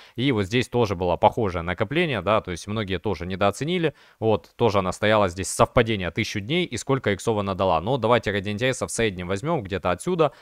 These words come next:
и свозим вот сюда, ну, где-то примерно иксов, э, тридцать можно было забрать. Ну, даже если отсюда будет полторы тысячи процентов, давайте ради интереса возьмем. Ну, допустим, вы купили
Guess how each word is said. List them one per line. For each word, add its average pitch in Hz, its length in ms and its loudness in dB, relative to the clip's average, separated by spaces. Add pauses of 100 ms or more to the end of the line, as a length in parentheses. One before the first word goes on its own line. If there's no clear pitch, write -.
(200)
и 135 120 -2
свозим 113 360 -2
вот 98 120 -6
сюда, 92 200 -2
ну, 123 140 0
где-то 147 300 2
примерно 110 420 0
иксов, 117 340 0 (140)
э, 101 80 0 (220)
тридцать 147 640 4
можно 107 300 -2
было 101 140 4
забрать. 92 340 0
Ну, 139 100 -2
даже 160 260 8
если 131 240 -2
отсюда 110 360 -2
будет 95 220 -4
полторы 113 380 0
тысячи 98 260 -8
процентов, 95 540 -4
давайте 90 300 -4
ради 87 180 -6
интереса 87 400 -6
возьмем. 127 380 -2 (280)
Ну, 151 100 -2
допустим, 117 380 2
вы 110 100 0
купили 107 300 -2